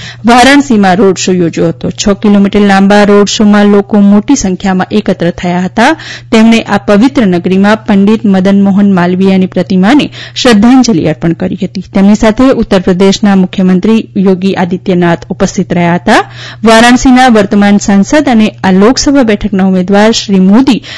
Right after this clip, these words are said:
આવતીકાલે ઉમેદવારી પત્ર ભરશે. દરમિયાન શ્રી મોદીએ બિહારના હાજીપુર, મુજફ્ફરપુર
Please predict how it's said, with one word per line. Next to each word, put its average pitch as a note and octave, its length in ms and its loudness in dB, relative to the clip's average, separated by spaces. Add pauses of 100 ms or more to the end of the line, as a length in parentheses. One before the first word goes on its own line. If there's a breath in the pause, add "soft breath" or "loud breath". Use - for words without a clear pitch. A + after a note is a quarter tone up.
(140 loud breath)
આવતીકાલે G#3+ 640 0
ઉમેદવારી F3+ 440 0
પત્ર E3 340 -8
ભરશે. E3+ 400 -4 (420 soft breath)
દરમિયાન C4+ 400 4
શ્રી B3+ 460 0
મોદીએ A3 500 4 (220 loud breath)
બિહારના A#3+ 520 4
હાજીપુર, G#3 580 0
મુજફ્ફરપુર A3+ 840 0